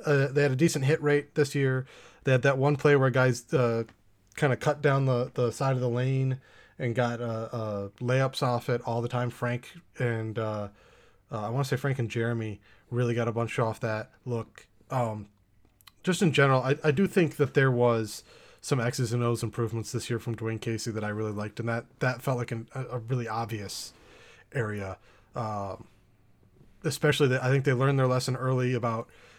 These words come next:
making sure that Killian was a guy inbounding, for example, things like that, where it was like, "Oh yeah, we,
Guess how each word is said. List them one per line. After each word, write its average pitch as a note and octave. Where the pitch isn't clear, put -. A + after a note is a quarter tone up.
making B2+
sure C3
that A#2
Killian B2+
was A#2
a B2
guy A#2
inbounding, B2
for C#3
example, B2+
things B2
like A#2+
that, A2+
where A#2+
it A#2+
was A2+
like, B2
"Oh F3+
yeah, D#3
we, B2+